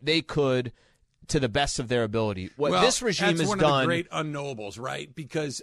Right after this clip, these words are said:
Speaker 1: No, but
Speaker 2: did
Speaker 1: they
Speaker 2: they
Speaker 1: couldn't.
Speaker 2: land
Speaker 1: Remember
Speaker 2: LeBron James, or did Le-, LeBron James decide to come here?
Speaker 1: Well, let's just put it this way.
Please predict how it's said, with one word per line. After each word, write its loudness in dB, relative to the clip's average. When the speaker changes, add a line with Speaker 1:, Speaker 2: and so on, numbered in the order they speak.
Speaker 1:
No, 2
but 2
Speaker 2:
did 2
Speaker 1:
they 2
Speaker 2:
they 6
Speaker 1:
couldn't. 0
Speaker 2:
land -2
Speaker 1:
Remember 2
Speaker 2:
LeBron -2
James, -4
or -2
did -6
Le-, -8
LeBron -4
James -6
decide -6
to -12
come -10
here? -18
Speaker 1:
Well, 4
let's 2
just -6
put 2
it 0
this -2
way. -10